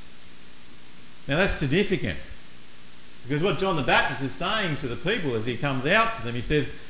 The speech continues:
"Oh, you need to come out, you need to be baptized, you need to repent and be changed, but you need to go outside of Israel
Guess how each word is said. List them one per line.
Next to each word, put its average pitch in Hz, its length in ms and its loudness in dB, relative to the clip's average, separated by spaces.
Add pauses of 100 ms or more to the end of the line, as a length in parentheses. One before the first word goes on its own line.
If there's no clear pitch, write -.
(180)
"Oh, 175 160 2
you 180 160 2
need 214 220 4
to 160 80 0
come 170 180 2
out, 170 160 6
you 175 80 2
need 214 120 4
to 180 60 4
be 160 100 4
baptized, 156 500 4
you 202 100 2
need 208 140 2
to 143 80 -2
repent 131 540 0 (840)
and 127 80 -4
be 127 80 0
changed, 180 380 2
but 170 100 0
you 202 100 0
need 233 180 2
to 175 60 -2
go 151 120 2
outside 143 640 2
of 117 100 0
Israel 127 720 2